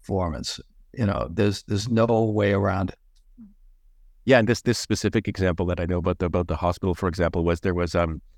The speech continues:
Speaker 2: uh, the, you, you were brought in and the, the, you were realizing that, like, one of the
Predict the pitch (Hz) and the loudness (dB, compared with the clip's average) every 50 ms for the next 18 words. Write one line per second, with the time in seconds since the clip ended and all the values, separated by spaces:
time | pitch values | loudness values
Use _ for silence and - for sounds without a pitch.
0 | - _ _ _ - 101 98 90 87 85 82 _ - 110 98 95 98 92 98 104 | -20 _ _ _ -2 0 2 2 2 0 -2 _ -2 0 0 0 -2 -2 -2 -2
1 | 98 - 90 98 98 98 95 80 - 98 98 98 95 92 90 90 87 87 82 90 | -2 -2 -2 -2 0 0 0 0 2 2 4 4 2 2 2 2 0 0 0 0
2 | 82 80 82 80 - 90 87 85 82 82 - 85 92 87 90 90 - 110 110 107 | 0 0 -2 -2 -2 0 0 0 0 -2 -4 -6 -6 -6 -6 -6 -2 0 2 4
3 | 107 101 95 92 87 92 92 - 71 90 90 - 98 101 98 87 92 85 | 4 4 2 2 0 0 -2 -2 -2 -4 -2 0 2 2 2 2 0 -2